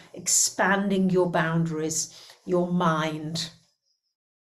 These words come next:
It can be a very exciting time of really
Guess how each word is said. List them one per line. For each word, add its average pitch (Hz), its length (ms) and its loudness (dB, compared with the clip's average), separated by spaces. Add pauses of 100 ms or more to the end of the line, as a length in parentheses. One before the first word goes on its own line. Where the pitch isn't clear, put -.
(400)
It 180 180 -6
can 214 160 -2
be 226 140 2
a 202 80 2
very 262 520 2
exciting 214 680 -2
time 170 440 -6
of 156 120 -8
really 208 520 0